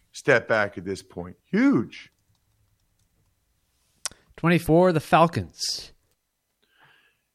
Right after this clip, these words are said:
Speaker 1: Falcons got a win. Falcons have gotten better each week.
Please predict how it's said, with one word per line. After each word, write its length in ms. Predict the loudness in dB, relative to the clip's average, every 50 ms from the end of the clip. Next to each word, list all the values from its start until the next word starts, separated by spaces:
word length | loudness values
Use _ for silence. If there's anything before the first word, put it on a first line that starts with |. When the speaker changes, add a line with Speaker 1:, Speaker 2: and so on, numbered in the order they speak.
| _ 4
Speaker 1:
Falcons 440 | 6 6 6 6 4 0 -8 -4
got 240 | 2 4 6 6 6
a 60 | 6
win. 580 | 4 0 0 0 2 2 0 0 -2 -6 -10 -12 -16 _ _ _ _ _ _ _ _ _ _ _ _ _ 4
Falcons 520 | 6 6 6 6 4 0 -4 -4 -4 -2
have 160 | -2 -2 0
gotten 300 | 4 4 4 4 2 0
better 340 | 2 4 4 6 6 4 0
each 240 | 0 -4 -8 -10 -10
week. 520 | -8 -8 -8 -8 -8 -12 -20 -20 -20 _